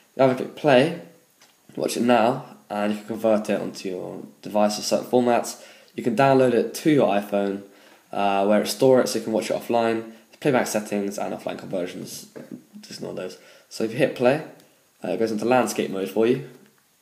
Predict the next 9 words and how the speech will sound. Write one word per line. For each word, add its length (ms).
And 640
as 180
you 80
can 140
see, 340
the 80
video 300
starts 220
playing. 480